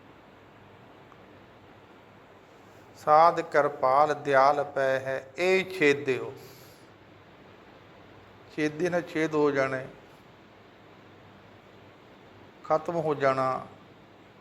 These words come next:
ਕਿਹੜੀ ਚੀਜ਼? ਜਿਹੜੇ ਬੇਗਾਨਾ ਸੀ ਨਾ, ਉਸ ਨੂੰ ਆਪਣਾ ਬਣਾ ਲਿਆ। ਕਦੋਂ ਆਪਣਾ ਬਣਾਇਆ?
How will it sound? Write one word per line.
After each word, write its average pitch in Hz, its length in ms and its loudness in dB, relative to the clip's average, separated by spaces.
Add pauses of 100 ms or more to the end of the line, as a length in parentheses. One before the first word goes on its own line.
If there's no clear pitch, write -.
(340)
ਕਿਹੜੀ 202 240 -2
ਚੀਜ਼? 165 240 -6
ਜਿਹੜੇ 156 180 0
ਬੇਗਾਨਾ 139 640 2
ਸੀ 139 200 -12
ਨਾ, 123 220 -12 (1700)
ਉਸ 196 460 4
ਨੂੰ 175 460 -4 (1300)
ਆਪਣਾ 185 440 4
ਬਣਾ 131 320 0
ਲਿਆ। 120 260 -10 (2750)
ਕਦੋਂ 196 360 4
ਆਪਣਾ 170 320 2
ਬਣਾਇਆ? 135 560 -4